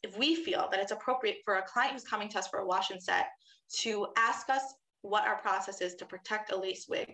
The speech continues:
while we're washing and setting it. The wig professionals felt that they don't need to explain themselves to be credible professionals. If the customer who's asking that doesn't trust them, they're not the right customer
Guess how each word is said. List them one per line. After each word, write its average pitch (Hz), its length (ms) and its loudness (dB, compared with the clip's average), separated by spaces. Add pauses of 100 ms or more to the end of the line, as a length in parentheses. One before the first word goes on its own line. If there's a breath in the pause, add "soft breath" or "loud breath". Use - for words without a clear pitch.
while - 180 2
we're 90 160 0
washing 85 340 -2
and - 100 -16
setting - 260 -4
it. - 100 -4 (1300)
The 208 100 -4
wig 208 240 0
professionals 190 760 0 (640 loud breath)
felt 240 500 2 (340)
that 190 380 4 (340)
they 262 140 2
don't 330 180 2
need 233 180 -4
to 214 100 -4
explain 175 400 -6
themselves - 760 -6 (440)
to 190 440 -6 (540)
be 208 120 -6
credible 190 460 0
professionals. 180 800 -6 (160)
If 202 120 -2 (140)
the 196 200 2
customer 277 500 2
who's 240 160 -6
asking 196 400 0
that 214 160 -4
doesn't 202 240 -2
trust 190 240 0
them, 233 120 0
they're 202 120 -2
not 190 200 2
the 185 60 -2
right - 200 -2
customer 175 380 -8